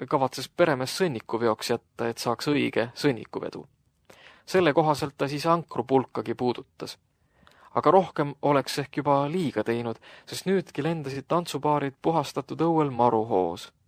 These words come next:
Tüdrukud aina kiljusid poiste käes ja seelikusabad võtsid keereldes veski tiibadena tuult. Ei jäänud tulemata ka rammu katsumine.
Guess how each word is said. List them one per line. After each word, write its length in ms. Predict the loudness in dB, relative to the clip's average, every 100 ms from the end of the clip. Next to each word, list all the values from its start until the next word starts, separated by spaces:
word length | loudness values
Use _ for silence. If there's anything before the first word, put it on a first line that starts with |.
| _
Tüdrukud 420 | -2 0 0 2 2
aina 160 | 2
kiljusid 560 | -2 -2 0 0 -2 0
poiste 360 | 0 0 -2 0
käes 260 | 2 0 -6 -20 -20 -10
ja 60 | 0
seelikusabad 760 | 4 6 4 0 0 2 2
võtsid 400 | 2 -4 -4 -8 0
keereldes 560 | 2 4 2 0 -2 -2
veski 320 | -4 -4 -6
tiibadena 580 | -2 0 -2 -4 -4 -6
tuult. 540 | -6 -8 -12 _ -20 _ _ _ _ _ _ _ -16 -2
Ei 180 | 2
jäänud 320 | 2 2 -2 -2
tulemata 420 | 0 0 -2 -2
ka 120 | 2
rammu 300 | 2 2 0
katsumine. 560 | -2 -4 -8 -14 -14